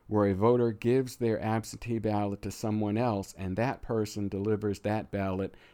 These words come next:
to the election office. Uh, the article goes on to say, "The most important question in D N C cases isn't whether these two particular Arizona laws will be upheld or struck down, but whether the court will announce a legal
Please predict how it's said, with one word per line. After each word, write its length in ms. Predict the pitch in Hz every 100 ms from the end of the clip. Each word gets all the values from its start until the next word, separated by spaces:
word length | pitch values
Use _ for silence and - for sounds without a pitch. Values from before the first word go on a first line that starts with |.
| _ -
to 140 | 110
the 140 | 107
election 540 | 98 98 104 - 98 82
office. 480 | 71 - - - - _ _ _ _ _ _ _ _ _
Uh, 220 | 98 92 92
the 120 | 113
article 340 | 131 143 135
goes 240 | 123 117 117
on 260 | 110 110
to 60 | 110
say, 180 | - 104
"The 80 |
most 240 | 110 113 117
important 400 | 113 156 139 151
question 480 | 139 127 - 117 113
in 200 | 107 101
D 200 | 120 110
N 140 | 107
C 280 | - 123 117
cases 600 | - 107 101 - 98 - - - _ 131
isn't 360 | 151 170 156
whether 400 | 110 113 113 107
these 320 | 104 113 117
two 240 | - 131 117
particular 640 | 117 101 113 110 110 104 -
Arizona 560 | 107 107 104 101 104 101
laws 500 | 98 98 98 92 -
will 200 | 101 92
be 160 | 95
upheld 500 | 101 98 101 110 104 -
or 160 | 87
struck 400 | - - 101 -
down, 440 | 151 165 127 110 110 - - _ _
but 160 | 120 -
whether 560 | 117 123 135 131 123 - _ -
the 100 | 104
court 420 | - 135 131 -
will 220 | 110 110
announce 580 | 107 110 123 123 113 -
a 160 | 104 104
legal 600 | 107 123 123 120 117